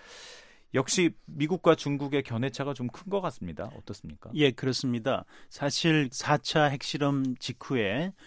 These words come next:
Speaker 2: 아, 유엔 안보리가 결의안을 채택하기까지 오십칠 일이 걸렸습니다.
Speaker 1: 예.
Speaker 2: 작지 않은 시간이 걸렸었는데요. 지금은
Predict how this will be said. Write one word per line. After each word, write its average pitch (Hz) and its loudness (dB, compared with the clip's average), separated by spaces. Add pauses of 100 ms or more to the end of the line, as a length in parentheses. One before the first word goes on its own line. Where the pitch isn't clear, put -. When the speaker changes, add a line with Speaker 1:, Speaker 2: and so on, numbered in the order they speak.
(160)
Speaker 2:
아, 117 2
유엔 127 2
안보리가 113 2
결의안을 107 0
채택하기까지 104 -6 (240)
오십칠 123 0
일이 165 2
걸렸습니다. 95 0
Speaker 1:
예. 98 -8
Speaker 2:
작지 92 0
않은 131 2
시간이 104 -2
걸렸었는데요. 90 -4 (340)
지금은 147 4